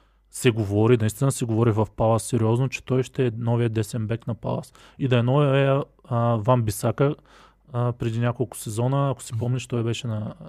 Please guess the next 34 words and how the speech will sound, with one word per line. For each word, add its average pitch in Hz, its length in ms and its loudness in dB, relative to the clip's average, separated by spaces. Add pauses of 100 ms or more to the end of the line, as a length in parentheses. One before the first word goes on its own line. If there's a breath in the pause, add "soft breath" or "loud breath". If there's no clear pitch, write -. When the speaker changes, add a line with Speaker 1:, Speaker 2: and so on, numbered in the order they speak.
Speaker 1:
четири 117 280 -8
милиона 127 360 -4 (320 soft breath)
и 117 60 -8
скърти - 340 -4
супер 117 280 -6
много 110 200 -4
точки. - 440 -14
Speaker 2:
Мгм. 117 260 0 (600 loud breath)
Speaker 1:
И, 151 320 6
а, 123 420 6 (140)
да 117 260 0
не 104 100 0
хабя 143 480 4 (160)
трансфер 139 420 2
на 117 160 4
ефтини 123 280 0
футболисти, 135 680 -4 (1700)
да 131 80 -8
си - 120 -6
ми 120 80 0
стои 175 220 -4
в - 100 -18
отбора 120 260 -2
е 147 40 2
просто - 340 -8
като 120 220 -4
Speaker 2:
Аха. 113 60 4
Speaker 1:
дойде 165 240 4
да, 165 160 0
да 147 140 -2
за-, 139 140 0
си - 140 -6
застъпи 135 460 -4
той. 117 120 -2